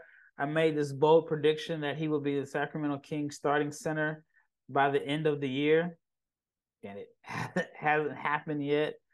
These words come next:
It hasn't <laughs> happened at all. But I think he, he's a guy that really needs an opportunity. I think he has the tools to be, you know,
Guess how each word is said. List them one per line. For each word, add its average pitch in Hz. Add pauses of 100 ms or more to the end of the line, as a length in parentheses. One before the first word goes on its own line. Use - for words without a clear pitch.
(320)
It 143
hasn't 151
<laughs> 147
happened 160
at 147
all. 170
But 190
I 202
think 214
he, 196 (220)
he's 208
a 190
guy 156
that 143
really 156
needs 147
an 147
opportunity. 151 (480)
I 120
think 147
he 139
has 139 (580)
the 139
tools 147
to -
be, 151 (400)
you 170
know, 175